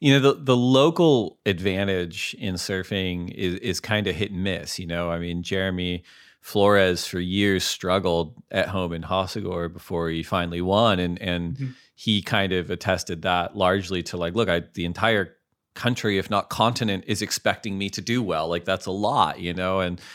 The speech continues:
Speaker 1: Michelle Perez in, in Chopu as well, like, amazing Chopu surfer, hasn't really had the result or a win there that, that sort of matches it. And,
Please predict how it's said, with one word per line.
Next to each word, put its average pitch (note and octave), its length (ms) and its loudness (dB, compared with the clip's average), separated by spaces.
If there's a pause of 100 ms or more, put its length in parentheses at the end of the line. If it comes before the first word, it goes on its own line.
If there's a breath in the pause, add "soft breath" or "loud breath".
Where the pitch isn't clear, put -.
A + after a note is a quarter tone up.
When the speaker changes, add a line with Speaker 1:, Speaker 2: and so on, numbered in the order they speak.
(200 loud breath)
Speaker 1:
Michelle G#2+ 360 4
Perez G#2+ 420 4
in, G2+ 160 -4 (220)
in G2 300 -2
Chopu A#2+ 460 4
as E2+ 120 -2
well, A2+ 200 6
like, E2+ 220 0
amazing G2+ 380 0
Chopu A2+ 340 -2
surfer, F#2 340 -4
hasn't G#2 360 2
really F#2+ 240 -2
had G2 240 0
the F#2+ 80 -8
result F#2 520 -4 (320 loud breath)
or F#2+ 140 2
a F2+ 80 4
win G#2 320 4
there F2 300 2
that, F2 220 -2
that F2+ 180 -6
sort F2+ 200 -4
of E2+ 80 0
matches F2 440 -2
it. F2+ 160 -2
And, F2 240 -4